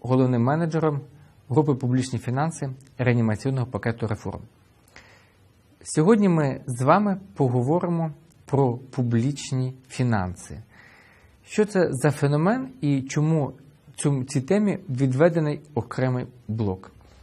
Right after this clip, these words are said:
Чому публічні фінанси, реанімаційний пакет реформ у свій час поставив як однією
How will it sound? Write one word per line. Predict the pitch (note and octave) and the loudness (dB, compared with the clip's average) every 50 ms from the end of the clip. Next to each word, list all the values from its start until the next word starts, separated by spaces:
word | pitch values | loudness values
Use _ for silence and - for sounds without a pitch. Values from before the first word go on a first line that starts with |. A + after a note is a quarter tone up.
| - - _ _ _ _ _ - - | -20 -20 _ _ _ _ _ -16 -8
Чому | - E3 E3+ F#3+ A#3 B3+ C4 A#3 - - - - - _ _ _ - | -2 0 2 4 4 4 2 2 -2 -6 -12 -20 -20 _ _ _ -4
публічні | - D#3+ D3+ D3 D#3+ F#3 F3 F3+ - - D#3 | -2 0 0 2 2 2 0 0 -2 -6 -6
фінанси, | C#3+ - D#3+ D#3 E3+ G3 G#3+ G3 - - A2+ A2 A2+ - - - - | -4 -4 -4 -2 -2 -2 -4 -4 -6 -8 -8 -8 -8 -12 -16 -10 -4
реанімаційний | B2 B2+ C3 C3+ C3+ C3+ C3 C3 - - D3 C#3+ C3 B2+ B2 A#2+ A2 - - - _ _ - | -2 -2 0 0 0 -2 -4 -4 -2 -2 0 0 0 0 0 -2 -2 -6 -10 -18 _ _ -6
пакет | - B2 - C#3 B2 A#2+ - - - - - | -6 -4 0 0 -2 -2 -2 -12 -20 -20 -12
реформ | - A2+ A#2 G#2+ - F3 F#3+ F#3 E3+ D#3 - - | -8 -6 -6 -4 -4 -4 -4 -4 -6 -10 -10 -14
у | B2+ | -14
свій | - - B2+ B2 A#2 | -8 -4 -4 -4 -2
час | - D#3+ F3 F3 F3+ - - _ _ _ | -2 -2 -2 -2 -4 -8 -20 _ _ _
поставив | - C#3+ B2+ C3 - - - D3+ D#3+ E3+ D#3+ C#3+ A#2+ - - - - - _ _ _ _ - | -2 -2 -2 -2 -2 -4 0 0 0 2 0 -2 -4 -6 -10 -20 -20 -20 _ _ _ _ -2
як | C3+ C3 C3 - - - | -2 -2 -2 -2 -4 0
однією | D3 C#3 C3 C#3 C#3 C3+ C3 D#3 F#3 G3 F#3 F#3 E3+ | 2 2 4 4 2 2 2 2 2 2 2 2 -2